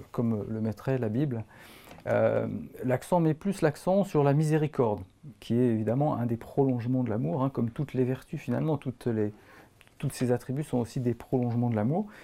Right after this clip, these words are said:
Mais il est vrai que le Coran met beaucoup l'accent, euh, sur la, la miséricorde, puisque chaque chapitre commence par la miséricorde. Et, et donc, euh,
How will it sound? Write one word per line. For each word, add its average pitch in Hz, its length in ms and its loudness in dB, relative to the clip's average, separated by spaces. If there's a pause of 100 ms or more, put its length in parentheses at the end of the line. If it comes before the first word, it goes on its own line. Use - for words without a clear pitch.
(140)
Mais 117 60 0
il 113 60 2
est 117 60 2
vrai 160 200 2
que 135 120 0
le 117 160 4
Coran 127 300 0
met 135 160 4
beaucoup 135 240 -2
l'accent, 151 420 -2 (320)
euh, 101 220 -4
sur 131 280 -2
la, 113 120 2 (160)
la 127 80 0
miséricorde, 131 500 4
puisque - 240 -8
chaque 123 300 -4
chapitre - 480 -6 (960)
commence 143 420 0
par 117 160 2
la 107 80 -2
miséricorde. 110 600 -2 (800)
Et, 104 320 2 (220)
et 123 100 0
donc, 175 300 2
euh, 110 480 2